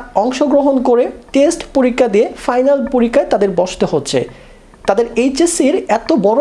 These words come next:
একটি সিলেবাস এত স্বল্প সময়ের মধ্যে পরীক্ষা নেওয়ার কোনো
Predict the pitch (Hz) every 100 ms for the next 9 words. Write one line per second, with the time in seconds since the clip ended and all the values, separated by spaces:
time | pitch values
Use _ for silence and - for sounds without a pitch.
0 | 320 277 359 269 294 311 320 - 190 -
1 | 240 233 - 208 226 269 359 - 294 302
2 | 277 277 277 277 262 233 226 254 226 214
3 | 254 247